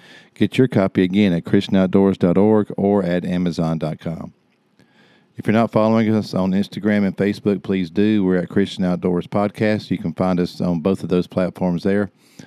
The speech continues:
But love to have you start following us and keeping up with everything that's going on. Um, we're also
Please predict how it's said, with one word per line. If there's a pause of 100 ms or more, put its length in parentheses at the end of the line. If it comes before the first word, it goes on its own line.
(180)
But
love
to
have
you
start
following
us
and
keeping
up
with
everything
that's
going
on. (1120)
Um, (320)
we're
also